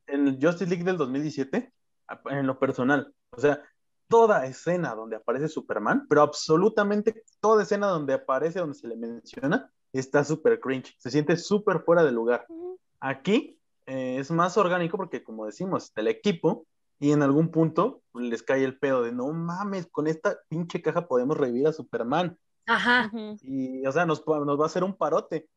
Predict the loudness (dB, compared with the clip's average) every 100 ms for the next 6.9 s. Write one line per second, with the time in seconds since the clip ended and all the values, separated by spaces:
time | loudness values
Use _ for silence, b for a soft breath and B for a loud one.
0 | _ _ -12 -8 -4 -4 -4 -4 -2 -4
1 | -6 -2 -2 -2 -6 -8 -8 -8 -4 0
2 | 0 -2 -14 _ _ _ _ -6 -2 -2
3 | -2 -4 -4 -4 -4 -4 -6 -6 -6 -6
4 | 0 2 2 2 -2 -4 -4 -4 -4 -2
5 | -4 -2 -2 -2 -2 -2 0 -2 -2 0
6 | -2 -2 -2 -2 -4 -6 -4 -4